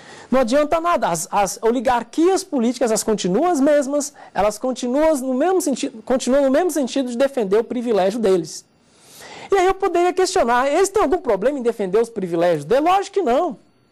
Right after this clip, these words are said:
O problema não é como eles de-, não é o que eles defendem, é como eles defendem. Em nenhum momento aqui eu estou fazendo apologia a,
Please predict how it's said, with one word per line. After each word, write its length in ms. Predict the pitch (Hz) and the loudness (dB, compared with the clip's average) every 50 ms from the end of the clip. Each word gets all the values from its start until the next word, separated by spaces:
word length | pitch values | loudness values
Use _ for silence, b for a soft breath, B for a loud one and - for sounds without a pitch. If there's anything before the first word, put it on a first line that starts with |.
| _ B B B B B B B 415 | _ B B B B B B B -4
O 40 | |
problema 420 | 403 403 381 349 339 349 359 381 381 | -2 0 0 0 0 0 0 0 0
não 140 | 370 339 320 | 0 0 -2
é 500 | - - - - 254 294 311 330 294 - B B B B B B B | -2 -4 -4 -2 0 2 2 2 0 -2 B B B B B B B
como 300 | - - 370 392 359 320 | 0 2 2 2 4 4
eles 280 | 294 302 302 285 277 226 | 2 2 2 2 0 0
de-, 220 | 214 254 240 196 | 0 0 0 0
não 160 | 202 214 247 | 0 0 0
é 200 | 294 339 349 311 | 2 2 2 2
o 120 | 277 226 208 | 0 -2 -4
que 200 | 208 - 294 311 | -2 0 2 2
eles 180 | 285 262 233 | 2 2 0
defendem, 360 | 196 196 180 - 190 185 202 277 | -2 -8 -8 -8 -6 -6 -6 -6
é 20 | |
como 400 | 269 - - 359 381 349 285 233 | -6 -2 0 2 2 2 2 2
eles 240 | 208 202 196 170 151 | 0 0 0 -2 -4
defendem. 580 | 160 151 147 - - 151 135 127 123 123 127 - _ _ _ _ _ _ _ _ B B B B B B B B B B B B B | -4 -4 -4 -4 -6 -6 -6 -6 -8 -10 -12 -14 _ _ _ _ _ _ _ _ B B B B B B B B B B B B B
Em 40 | - | 2
nenhum 220 | 339 403 392 415 415 | 4 4 4 4 4
momento 340 | 392 349 277 311 320 254 | 2 0 0 -2 -2 -4
aqui 140 | 233 - - | -4 -6 -6
eu 40 | 311 | -6
estou 140 | 302 - 302 | -6 -6 -4
fazendo 280 | - 302 269 285 294 | -2 -2 -2 -2 -2
apologia 920 | 277 277 - 302 302 294 247 196 160 151 151 170 233 294 311 277 208 - - - | -6 -4 -2 0 0 0 0 0 -2 -2 -2 0 2 2 4 2 2 0 0 0
a, 960 | 190 208 208 208 202 196 196 185 180 175 170 165 165 160 151 147 147 151 | 0 2 2 2 2 2 2 2 2 0 0 0 0 -2 -2 -4 -4 -6